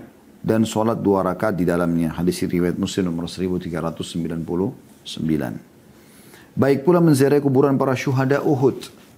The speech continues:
Lokasi perang Uhud ada di dalam, di dalam kota Madinah. Ya, ada gunung Uhudnya, ada lokasi peperangan. Dan situ ada syuhada-syuhada Uhud.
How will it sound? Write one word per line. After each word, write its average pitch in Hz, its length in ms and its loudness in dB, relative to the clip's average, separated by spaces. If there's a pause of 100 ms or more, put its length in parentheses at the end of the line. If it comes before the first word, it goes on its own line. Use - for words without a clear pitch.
(720)
Lokasi 98 400 -4
perang 104 240 -2
Uhud 127 160 2
ada 165 160 -2
di 101 160 4
dalam, 87 320 0
di 95 240 -4
dalam 87 240 2
kota 107 240 -2
Madinah. 90 460 0 (100)
Ya, - 160 -14
ada - 160 -8
gunung 92 320 0
Uhudnya, 110 480 2
ada 110 320 -4 (240)
lokasi 92 400 -2
peperangan. 95 320 -2
Dan 87 160 -4
situ 98 160 -2
ada 98 160 0
syuhada-syuhada 101 720 -2
Uhud. 127 320 2